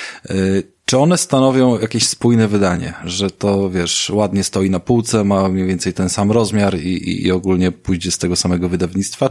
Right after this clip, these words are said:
czy, czy nie masz porównania, bo tej wcześniejszej nie czytałeś?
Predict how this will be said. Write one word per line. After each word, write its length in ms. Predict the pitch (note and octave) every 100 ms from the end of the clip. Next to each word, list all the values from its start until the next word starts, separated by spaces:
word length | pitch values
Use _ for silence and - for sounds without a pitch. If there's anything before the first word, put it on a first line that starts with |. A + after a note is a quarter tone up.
| C3
czy, 600 | - A2 A2 A2 A2 A2 - - - -
czy 100 | A2+
nie 80 | A2
masz 120 | G#2+
porównania, 520 | A#2+ G#2 G#2 F2+ F2+ -
bo 80 | F2+
tej 280 | F#2+ F#2
wcześniejszej 560 | F2 - - F#2 - F2+
nie 140 | F#2
czytałeś? 540 | F2 - F2 F2+ -